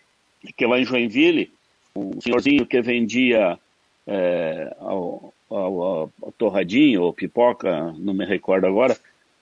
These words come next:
na, na frente do estádio, uma outra senhora também, que eles estão ajudando com cesta básica, porque desde que trancou o futebol, eles não conseguiram outro trabalho e estavam passando dificuldade. A cadeia do futebol é muito grande, ela fomenta muitas pessoas. Eu vi,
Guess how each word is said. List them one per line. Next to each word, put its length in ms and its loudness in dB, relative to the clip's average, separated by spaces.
na, 320 -4
na 160 -2
frente 340 0
do 100 4
estádio, 520 2
uma 160 0
outra 260 0
senhora 460 0
também, 320 -4
que 80 -4
eles 140 -2
estão 180 0
ajudando 420 0
com 120 -4
cesta 340 -2
básica, 400 2
porque 180 -6
desde 200 0
que 80 0
trancou 240 -4
o 20 -20
futebol, 500 4
eles 220 2
não 180 2
conseguiram 640 2
outro 260 2
trabalho 600 4
e 40 -2
estavam 280 -2
passando 320 -4
dificuldade. 840 0
A 140 -4
cadeia 340 2
do 80 -2
futebol 400 2
é 60 4
muito 240 0
grande, 380 4
ela 180 0
fomenta 500 0
muitas 340 0
pessoas. 600 2
Eu 160 -2
vi, 180 -8